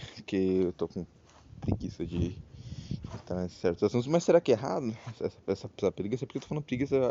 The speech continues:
é, é, é, é, é, é algo pejorativo, entendeu? Mas eu tô sendo honesto aqui também ao mesmo tempo. E a, e a proposta aqui não é, não é desenrolar todo tipo de assunto que eu começo. Se você começar a falar, sei lá, sobre essa pedra que tá em cima de uma cadeira aqui,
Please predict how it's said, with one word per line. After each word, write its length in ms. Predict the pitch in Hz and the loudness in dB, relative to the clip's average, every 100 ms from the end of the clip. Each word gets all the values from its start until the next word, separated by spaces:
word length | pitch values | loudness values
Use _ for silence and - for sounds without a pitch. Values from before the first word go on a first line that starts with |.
| - | 0
é, 260 | - - - | -4 -6 -8
é, 240 | - 113 - | 6 6 8
é, 60 | 123 | 8
é, 20 | |
é, 60 | |
é 560 | 117 123 - 120 117 113 | 10 8 6 2 2 2
algo 140 | 120 123 | 0 2
pejorativo, 500 | 101 92 - 87 87 - - - - - - - | 2 2 0 -4 -10 -16 -20 -20 -20 -20 -20 -8
entendeu? 180 | - 101 | 0 2
Mas 100 | 107 | 2
eu 80 | 107 | 2
tô 80 | 120 | 4
sendo 220 | 147 147 | 8 8
honesto 400 | 127 127 - 90 | 10 8 4 -4
aqui 120 | - | -2
também 200 | 113 98 | 2 2
ao 80 | 92 | 2
mesmo 160 | 92 95 | 2 2
tempo. 260 | 110 95 - - - - - - - - 95 | 2 0 -4 -18 -20 -20 -20 -20 -20 -6 -4
E 20 | |
a, 100 | 92 - | -2 2
e 100 | 101 | 6
a 420 | 95 95 92 92 - | 6 6 2 -2 -4
proposta 460 | 107 107 113 120 | 0 4 4 4
aqui 180 | 120 - | -2 -2
não 180 | 123 131 | 0 0
é, 380 | 131 120 104 107 - - | 2 2 2 0 -6 -4
não 120 | 98 | 0
é 80 | 110 | 0
desenrolar 440 | 110 110 107 101 | 0 2 6 6
todo 200 | - 110 | 6 0
tipo 220 | 110 101 | -2 -8
de 100 | 101 | -2
assunto 400 | 101 - 120 107 | -2 -2 -4 -4
que 60 | - | -2
eu 60 | 98 | -2
começo. 400 | - 95 92 - | 0 0 0 0
Se 100 | 110 | -2
você 80 | |
começar 300 | 120 113 110 | 0 -2 0
a 20 | 107 | 0
falar, 240 | 104 107 | 4 4
sei 160 | - 104 | 4 0
lá, 80 | |
sobre 220 | 98 95 104 | 2 0 0
essa 140 | 104 | 0
pedra 420 | - - 107 101 | 4 8 8 6
que 80 | - | 0
tá 80 | 95 | -2
em 60 | |
cima 220 | 101 - 98 | -2 0 0
de 60 | |
uma 140 | 98 98 | 2 4
cadeira 320 | 101 95 98 | 4 4 2
aqui, 240 | 92 139 | 2 -4